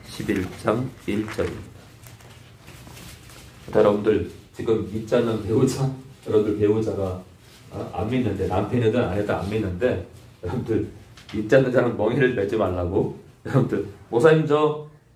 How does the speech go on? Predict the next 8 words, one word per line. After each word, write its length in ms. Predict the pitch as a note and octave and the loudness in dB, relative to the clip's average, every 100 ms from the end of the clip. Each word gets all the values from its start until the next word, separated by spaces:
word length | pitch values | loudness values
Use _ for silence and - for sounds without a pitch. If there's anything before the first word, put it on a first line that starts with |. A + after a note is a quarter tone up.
| _ - | _ -2
제 220 | D3 D3+ | 0 2
배우자가 520 | C3 D3 D3 D3+ C#3+ | 2 4 6 4 4
믿지 260 | C#3 - E3 | 0 0 4
않으니까 720 | D#3 D3 C#3+ D3+ D#3 D3+ - | 4 2 0 2 2 0 -2
그만 440 | D3 E3+ F3 D3+ | 2 6 6 4
멍에를 440 | B2 C3+ D3 E3+ A2+ | 0 4 4 4 2
내고 240 | D3 D#3+ | 0 0
싶어요." 760 | D#3+ C3+ B2 B2 D3 F3+ F#3 | -2 -2 0 4 4 2 -4